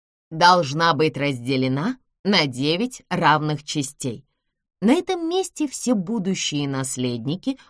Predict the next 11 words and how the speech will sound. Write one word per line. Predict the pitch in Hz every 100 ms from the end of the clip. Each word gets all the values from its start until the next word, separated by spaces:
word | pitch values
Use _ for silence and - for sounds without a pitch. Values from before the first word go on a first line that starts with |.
| _ -
выпрямились | 185 165 196 135 156 165 190 233 254 - -
и | 175
напряглись, | 165 185 - 262 175 147 131 - - _ _ _
мысленно | 170 226 247 302 - 339 339 -
подсчитывая, | 359 349 - - 220 131 117 - _ _ -
что | - - 440
достанется | 247 156 - 143 139 139 -
каждому. | 180 135 123 123 113 - _ _ _ _ _
"В | -
свою | - 196 202 170
очередь, | 151 - 160 214 -